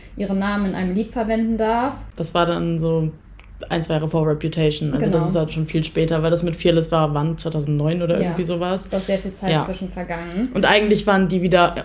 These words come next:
Speaker 2: on good terms.
Speaker 1: Ja.
Speaker 2: So, die haben sich ja
Speaker 1: Genau.
Speaker 2: irgendwie wieder vertragen in diesem Business und Taylor dachte, okay, cool, wir haben diesen Beef beiseite gelegt.
Speaker 1: Genau.
Speaker 2: Und fand's eigentlich sogar die Idee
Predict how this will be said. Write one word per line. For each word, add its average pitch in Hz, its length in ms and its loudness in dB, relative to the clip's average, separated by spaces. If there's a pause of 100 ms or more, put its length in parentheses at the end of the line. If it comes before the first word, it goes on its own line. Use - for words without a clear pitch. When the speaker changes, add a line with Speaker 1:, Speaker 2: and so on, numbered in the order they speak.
Speaker 2:
on 185 180 2
good 180 140 0
terms. 156 680 -2
Speaker 1:
Ja. 202 100 -4
Speaker 2:
So, 175 160 2
die 170 160 2
haben 170 160 2
sich 165 140 -2
ja 175 80 4
Speaker 1:
Genau. 175 120 6
Speaker 2:
irgendwie 175 260 0
wieder 165 180 4
vertragen 185 400 0
in 175 60 0
diesem 175 180 -2
Business 170 320 -4
und 170 100 -2
Taylor 160 260 2
dachte, 160 260 0
okay, 160 220 -4 (120)
cool, 190 180 2
wir 175 80 2
haben 165 140 0
diesen 160 220 0
Beef 160 180 -2
beiseite 165 400 0
gelegt. 226 320 4
Speaker 1:
Genau. 196 260 0 (260)
Speaker 2:
Und 190 260 2 (240)
fand's 190 260 2
eigentlich 180 240 2
sogar 175 200 4
die 160 140 2
Idee 165 240 2